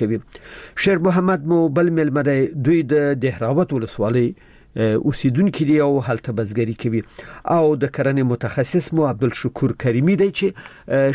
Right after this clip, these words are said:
شیبه وروسته به، اه، له دوی سره خبرې وکړو. لومړی، اه، دوو کاربنګرو ته هرکلی وایم. اول متي الله صاحب، اه، زموږ اوریدونکو ته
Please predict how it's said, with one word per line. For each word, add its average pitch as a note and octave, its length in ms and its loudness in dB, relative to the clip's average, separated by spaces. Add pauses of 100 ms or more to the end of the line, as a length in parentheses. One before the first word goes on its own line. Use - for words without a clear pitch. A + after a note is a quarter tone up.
شیبه D3 260 2
وروسته D#3+ 400 -2
به، D3+ 80 2
اه، C3 580 -2
له A#2+ 40 2
دوی A#2 240 0
سره A2 240 -4
خبرې A#2 340 0
وکړو. A2+ 280 -2 (460)
لومړی، G3+ 440 2
اه، - 680 -2
دوو D#3+ 380 2 (160)
کاربنګرو C#3+ 560 2 (100)
ته D3 400 -2 (260)
هرکلی C3+ 560 0
وایم. D#3 260 2 (220)
اول A3+ 200 2 (220)
متي E3+ 220 -2
الله G3 220 2
صاحب، D3+ 340 -2
اه، B2+ 1000 -2
زموږ C#3+ 340 0
اوریدونکو C#3 400 0
ته D3+ 120 -2